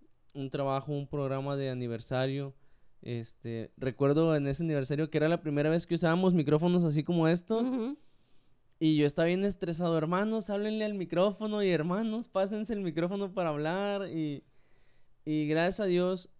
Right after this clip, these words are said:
Speaker 1: ahí se ha ido poco a poco mejorando el equipo. Y, pues, esperemos se siga, se siga mejorando, ¿verdad? Para darle, más que nada, pues, un, un mejor producto al Señor,
Speaker 2: Así es.
Speaker 1: que siempre hay que hacerlo con excelencia. Madre, eh,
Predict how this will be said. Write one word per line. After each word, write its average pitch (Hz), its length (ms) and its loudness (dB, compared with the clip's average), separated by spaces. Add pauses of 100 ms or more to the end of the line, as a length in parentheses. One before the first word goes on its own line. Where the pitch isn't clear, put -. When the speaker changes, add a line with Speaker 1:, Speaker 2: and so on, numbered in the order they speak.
(100)
Speaker 1:
ahí 147 280 2
se 175 180 -4
ha 170 80 2
ido 160 280 2
poco 151 280 -4
a 147 100 -6
poco 147 280 -4
mejorando 147 680 -4
el 127 140 -4
equipo. 143 580 -8 (680)
Y, 131 140 -4
pues, 131 160 -6
esperemos 123 520 -6
se 123 140 -6
siga, 123 420 -6
se 123 120 -14
siga 131 180 -6
mejorando, 143 500 0
¿verdad? 160 260 2
Para 135 160 2
darle, 151 480 2 (100)
más 143 260 -4
que 175 120 -4
nada, 170 420 -2
pues, - 280 -8
un, 143 200 -6
un 147 140 -4
mejor 151 220 -4
producto 151 420 -4
al 151 80 -6
Señor, 135 340 -4
Speaker 2:
Así 185 300 -12
es. 190 180 -18
Speaker 1:
que 117 300 -4
siempre 127 300 -4
hay 127 40 -4
que 135 80 -4
hacerlo 131 300 -4
con 135 160 -4
excelencia. 139 640 -4 (800)
Madre, 151 400 2 (800)
eh, 143 520 -2